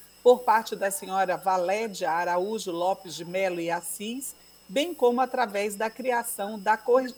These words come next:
de corregedoria interna e cooperação técnica com o I N S S,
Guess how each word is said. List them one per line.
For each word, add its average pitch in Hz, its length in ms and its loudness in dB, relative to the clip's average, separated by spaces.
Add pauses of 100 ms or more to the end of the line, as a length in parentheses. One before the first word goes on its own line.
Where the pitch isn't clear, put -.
de 190 160 -10
corregedoria 233 840 0
interna 226 720 -4 (360)
e 254 80 -6
cooperação 240 720 0
técnica 220 720 -4
com 214 240 -8
o 214 60 -8
I 202 140 -4
N 180 160 -6
S 190 280 -2
S, 233 420 -4